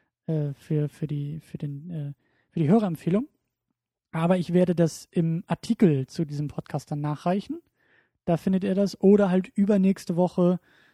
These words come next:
wenn wir dann wieder im Kino waren und Total Recall hoffentlich auch gucken.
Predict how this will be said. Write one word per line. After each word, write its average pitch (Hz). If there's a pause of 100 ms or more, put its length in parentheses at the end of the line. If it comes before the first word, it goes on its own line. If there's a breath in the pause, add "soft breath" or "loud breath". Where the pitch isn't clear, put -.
(160 soft breath)
wenn 165
wir 165
dann 156
wieder 190
im 185
Kino 185
waren 170
und 160
Total 165
Recall 151
hoffentlich 156
auch -
gucken. 226